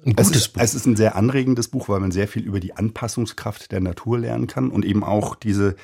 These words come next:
Speaker 2: gesellschaftlichen Chancen, die in solchen Kleinstgemeinschaften vielleicht liegen, also F-, Ge-, Gesellschaftsvorstellungen, die nicht einer totalen Kapitalisierung unterliegen. Trotzdem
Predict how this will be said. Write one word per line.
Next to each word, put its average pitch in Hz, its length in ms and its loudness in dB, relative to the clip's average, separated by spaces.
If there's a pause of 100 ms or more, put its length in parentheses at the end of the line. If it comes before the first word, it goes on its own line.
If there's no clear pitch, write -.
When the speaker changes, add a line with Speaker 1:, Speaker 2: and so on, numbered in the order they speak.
(480)
Speaker 2:
gesellschaftlichen 104 640 2
Chancen, 127 440 0
die 120 100 -2
in 110 80 2
solchen 104 240 0
Kleinstgemeinschaften 110 960 -2
vielleicht - 480 -8
liegen, 117 340 2
also 90 140 -2
F-, - 320 -12
Ge-, 110 80 -2
Gesellschaftsvorstellungen, 101 1160 0
die 98 80 2
nicht 104 200 2
einer 101 160 -2
totalen 92 460 -2
Kapitalisierung 95 760 -2
unterliegen. 104 380 0
Trotzdem 110 500 2